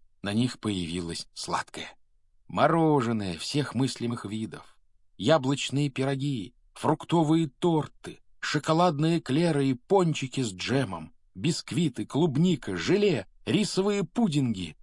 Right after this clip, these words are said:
Пока Гарри наполнял свою тарелку разнообразными десертами, за столом заговорили о семьях. "Лично я половина на половину", признался Симус.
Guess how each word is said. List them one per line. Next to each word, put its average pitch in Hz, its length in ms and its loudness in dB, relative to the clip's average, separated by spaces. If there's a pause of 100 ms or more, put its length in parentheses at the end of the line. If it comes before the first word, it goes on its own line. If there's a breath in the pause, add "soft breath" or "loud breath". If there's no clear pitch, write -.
(120)
Пока 123 260 0
Гарри 117 360 2
наполнял 101 600 0
свою 95 320 -4
тарелку 95 460 -4
разнообразными 92 800 -2
десертами, 127 680 -2 (320)
за 120 200 0
столом 139 480 -2
заговорили 120 560 -2
о 127 80 -4
семьях. - 560 -12 (120)
"Лично - 380 -2
я 208 300 -2 (260)
половина 160 560 4
на 165 160 0
половину", 135 500 0 (300)
признался 92 460 -6
Симус. - 420 -10